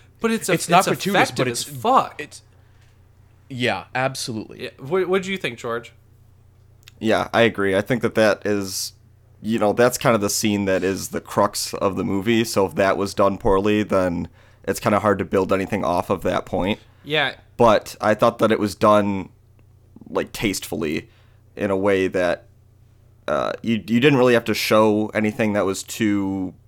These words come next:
Speaker 3: you know, disturbing, but it gets a, its point across in a really effective way.
Speaker 2: I think that that is due to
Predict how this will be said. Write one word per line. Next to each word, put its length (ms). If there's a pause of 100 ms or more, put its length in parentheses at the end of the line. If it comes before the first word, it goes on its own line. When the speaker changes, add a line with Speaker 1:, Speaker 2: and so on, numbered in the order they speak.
(500)
Speaker 3:
you 100
know, 240 (320)
disturbing, 680 (320)
but 460 (400)
it 260
gets 240
a, 160
its 160
point 260
across 460
in 140
a 40
really 260
effective 440
way. 260 (1160)
Speaker 2:
I 60
think 280
that 360 (220)
that 280
is 160
due 320
to 580